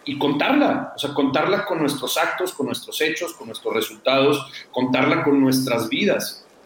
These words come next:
Y sí creo que vivimos en un momento de mucha oscuridad y sí creo, creo que como humanidad estamos como a punto de,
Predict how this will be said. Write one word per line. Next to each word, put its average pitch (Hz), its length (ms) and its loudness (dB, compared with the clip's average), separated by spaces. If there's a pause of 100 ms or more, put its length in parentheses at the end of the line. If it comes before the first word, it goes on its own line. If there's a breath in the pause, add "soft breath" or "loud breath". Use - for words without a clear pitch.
(120)
Y 139 120 0
sí 135 220 -2
creo 185 320 2
que 147 420 2
vivimos 143 440 6
en 151 120 4
un 160 140 2
momento 160 520 0
de 139 80 4
mucha 143 320 4
oscuridad 127 560 0
y - 100 0
sí - 160 -6
creo, 147 340 2 (160)
creo 139 340 0
que 131 140 -8
como 107 500 -2
humanidad 120 520 0
estamos 151 400 0
como 127 220 0
a 127 100 -2
punto 135 320 4
de, 120 260 4